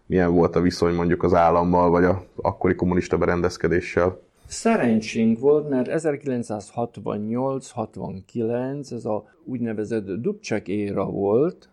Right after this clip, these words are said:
Speaker 2: Mi még úgy mentünk a szemináriumba, hogy nem kellett állami hozzájárulás.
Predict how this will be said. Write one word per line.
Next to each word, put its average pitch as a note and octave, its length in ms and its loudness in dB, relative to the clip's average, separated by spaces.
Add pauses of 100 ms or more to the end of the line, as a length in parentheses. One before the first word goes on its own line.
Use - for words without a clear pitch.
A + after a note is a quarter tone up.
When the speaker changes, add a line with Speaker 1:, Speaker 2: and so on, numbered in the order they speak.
(140)
Speaker 2:
Mi F#3+ 160 -2
még G3 400 0 (260)
úgy F#3 360 0
mentünk A#2+ 500 -2
a G2 40 -12
szemináriumba, G3+ 1200 -2 (140)
hogy - 140 -6
nem E3+ 300 0
kellett B2 380 -2
állami D3 380 -2
hozzájárulás. G#2+ 1500 -4